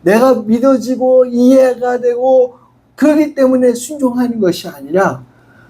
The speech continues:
무조건 순종하다 보면 그것이 나의 믿음이 되는 것이 맞구나. 그러면서 나 어느새 자고 있더라고요, 저도.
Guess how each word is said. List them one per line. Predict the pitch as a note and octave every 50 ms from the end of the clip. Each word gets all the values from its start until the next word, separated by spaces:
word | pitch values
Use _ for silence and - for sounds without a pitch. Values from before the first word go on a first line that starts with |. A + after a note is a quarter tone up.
| _ _ _ _ _ _ _ _ -
무조건 | F#3+ A3 A#3 F4+ - - - - - - F4+ F4 E4+ D4+
순종하다 | C4 - - C#4 C#4 C4 C4 - A3+ B3 C4+ C4+ C#4+ C4 B3 - -
보면 | - F#3 F3+ F#3 G3 G3+ F#3 D#3+ - - - _ _ _ _ _ _ _ _ _ _ _ _ _ _ _ _
그것이 | - F#3 F3 F#3+ F#3 F#3 F#3+ G3+ F#3+
나의 | F3+ E3 D#3 E3 E3+ E3+ D#3+
믿음이 | D3 F3 F3 E3 F#3+ F3+ F3+ F3 -
되는 | D#3+ D3+ D3 C#3+ C#3
것이 | C3 C3 B2+ B2+ - - E3 D3+
맞구나. | C#3 C3 - _ - F3+ F#3 F3+ E3 E3+ E3 E3+ D#3 -
그러면서 | - - A#3+ B3+ A#3+ A#3+ A3 A3 -
나 | - - - - - - - _ _ _ _ _
어느새 | - E3 G#3+ C4+ C#4+ C4+ - A#3+ A#3
자고 | - - - C#3 C#3 C#3+
있더라고요, | C#3 C3+ - - C3+ A#2 A2 A2+ A#2+ A#2+ A#2+ A#2+
저도. | B2+ A#2 A2+ B2 D#3+ -